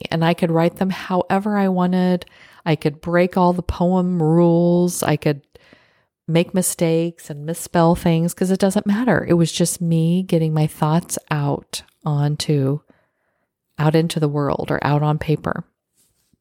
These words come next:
Oh, stress. We are going to feel it, and some of it is good for us,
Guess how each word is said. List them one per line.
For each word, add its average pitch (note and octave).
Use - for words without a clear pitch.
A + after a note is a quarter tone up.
Oh, B3+
stress. -
We A3
are A#3
going G3
to F3
feel A#3
it, -
and D#3+
some -
of A3
it A#3
is F3+
good A3+
for D4+
us, -